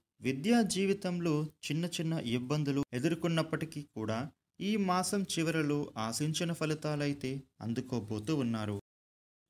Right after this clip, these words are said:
ముఖ్యంగా పోటీ పరీక్షలు రాసే విద్యార్థులకు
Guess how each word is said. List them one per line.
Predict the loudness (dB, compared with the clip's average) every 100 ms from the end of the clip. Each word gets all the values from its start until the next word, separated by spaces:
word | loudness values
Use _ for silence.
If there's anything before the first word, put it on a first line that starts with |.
| _
ముఖ్యంగా | -6 -2 0 2 0 -2 -6 -14 _ _
పోటీ | -2 0 2
పరీక్షలు | 2 2 2 0 0 0 2
రాసే | 2 2 2 0
విద్యార్థులకు | -2 -2 0 0 0 -4 -4 -6 -6